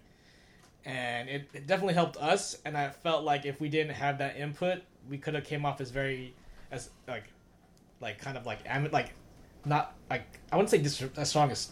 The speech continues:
disrespectful, but, like, you know, like, "What are you doing? You're not do-, like, wh-, why are you not, like, why are you not doing it this way?" There's, like, some certain stuff that, you know, I guess th-, I'm not saying that there's a right way and there's a, but there's some stuff that I felt like was,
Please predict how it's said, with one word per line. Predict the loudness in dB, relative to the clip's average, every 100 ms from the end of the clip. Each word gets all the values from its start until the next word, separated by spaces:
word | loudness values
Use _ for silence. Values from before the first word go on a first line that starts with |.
| -4
disrespectful, | -2 -2 -2 -2 4 6
but, | 6 8
like, | 6 4
you | 0
know, | 0
like, | 0 0
"What | 2 2
are |
you | 2
doing? | 0 0
You're | -2
not | -2 -2 -4
do-, |
like, | -4 -4
wh-, | -4 -6 0
why | 2
are | 2
you | 0
not, | -6 -4
like, | -4 -6 -16 -20 -20 -20 -20 -20 -2
why | 4 8
are | 8
you | 6
not | 4 0 0
doing | -2 -2
it | -6
this | -6 -8
way?" | -8 -6
There's, | 2
like, | 2 8
some | 8
certain | 8 6 6
stuff | 6 6 6
that, | 4 4
you | -2
know, | -2 -4 -6 -16 -20 -20 -20 -20 -20 -20 -20 -20 -8 2
I |
guess | 4 4
th-, | 4 10
I'm | 12
not | 12
saying | 12 10
that | 10
there's | 6
a | 2
right | 2 4 4
way | 6 8 8
and | 6
there's | 0 -2
a, | -6 -8 -14 -20 -20 -20 -20 -20 0
but | 6
there's | 8 8
some | 8 8
stuff | 6 4 6 6 6 4
that | 6 6
I |
felt | 4 -2
like | 0 -2 -4 -12 -10
was, | -8